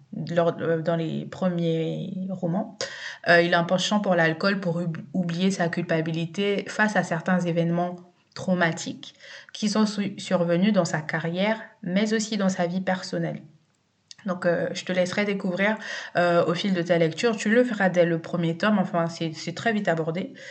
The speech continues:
et c'est très bien fait. Euh, on verra comment, comment il gère les choses. En fait, euh, tu, tu pourras découvrir l'événement traumatique qu'il a vécu dans sa carrière et qui, euh,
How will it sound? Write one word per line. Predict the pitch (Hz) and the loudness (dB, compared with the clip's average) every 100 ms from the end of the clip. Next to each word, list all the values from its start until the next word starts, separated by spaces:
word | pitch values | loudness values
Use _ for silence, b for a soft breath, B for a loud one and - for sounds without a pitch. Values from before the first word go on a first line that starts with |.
| B | B
et | 165 | -8
c'est | - | -8
très | - - 190 | -8 -2 0
bien | 170 | 0
fait. | 170 202 240 269 B B - | 0 2 2 0 B B 0
Euh, | 170 165 160 160 160 - | 2 2 2 0 0 0
on | 165 | 2
verra | 165 165 170 | 2 2 0
comment, | 170 165 170 165 156 156 | 2 2 4 4 2 -2
comment | - 180 | -2 0
il | 180 160 | 2 2
gère | 147 165 165 | 2 2 2
les | 156 | 0
choses. | 156 202 208 | -2 -2 0
En | 185 | 2
fait, | 190 190 | 0 4
euh, | 170 160 | 2 2
tu, | 160 - 160 | -2 -6 -8
tu | - | -8
pourras | - 170 170 | -2 2 4
découvrir | 170 175 185 185 | 2 -2 2 4
l'événement | 175 165 160 165 160 | 4 2 0 0 -2
traumatique | - 170 160 160 196 - B B B | -2 -2 -2 -4 -8 -8 B B B
qu'il | - 175 | -4 2
a | 156 151 151 147 | 6 6 4 2
vécu | 165 165 | -2 -2
dans | 185 165 | 0 0
sa | 160 | -2
carrière | 151 160 156 165 190 208 - | -4 -2 0 2 4 2 -2
et | 175 190 | 0 0
qui, | 185 - 190 180 | 0 -2 4 6
euh, | 160 156 151 | 6 2 0